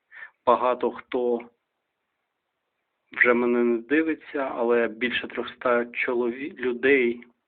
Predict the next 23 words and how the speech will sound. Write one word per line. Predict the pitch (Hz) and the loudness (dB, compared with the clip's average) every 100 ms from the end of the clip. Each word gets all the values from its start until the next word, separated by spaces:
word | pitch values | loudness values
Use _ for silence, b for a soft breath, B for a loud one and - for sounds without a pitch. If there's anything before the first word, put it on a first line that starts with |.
| - | -6
на | 120 | -2
мене | 123 120 | -2 -2
підписалися. | 120 - - - 160 160 147 - | -4 -10 -10 -6 0 2 0 -4
Я | 117 120 | -2 -2
ціную | 120 123 123 120 | -2 -4 -2 -2
кожного. | 120 151 143 147 127 | -2 -2 -2 -2 -4
І | |
навіть | 117 127 127 120 | -2 -2 -2 -4
якщо | - 143 | -4 2
один | 123 117 135 123 | 4 4 4 2
або | 110 120 | 2 0
двоє | 120 113 120 113 110 B B B - | -2 -2 0 0 -2 B B B -2
були | 123 | 0
б | 120 | 0
підписані, | - 120 165 143 131 | -4 -6 -4 -2 2
я | 120 | 2
б | 107 | 2
знімав | 113 120 120 147 151 123 | 0 2 4 4 2 0
би | 123 123 | -2 -2
відео | 131 120 123 | -4 -4 -4
і | 117 113 113 | -4 -6 -8
робив | 120 117 113 131 139 127 | -6 -6 0 0 0 -4
би | 131 | -10